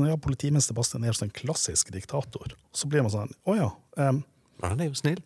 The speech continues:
Speaker 1: Men han er jo snill. Så sier jeg, "Ja, men, ja, men er han jo snill?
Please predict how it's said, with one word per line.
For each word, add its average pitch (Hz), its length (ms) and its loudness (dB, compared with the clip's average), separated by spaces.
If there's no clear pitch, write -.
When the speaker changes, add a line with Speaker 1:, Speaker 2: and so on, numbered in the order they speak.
Speaker 1:
Men 185 160 6
han 220 80 6
er 226 80 6
jo 202 80 4
snill. 220 300 4
Så - 160 0
sier 208 160 2
jeg, 180 160 4
"Ja, 214 160 4
men, 180 80 4
ja, - 80 6
men 135 80 4
er 165 140 6
han 277 100 6
jo 107 160 6
snill? 98 320 2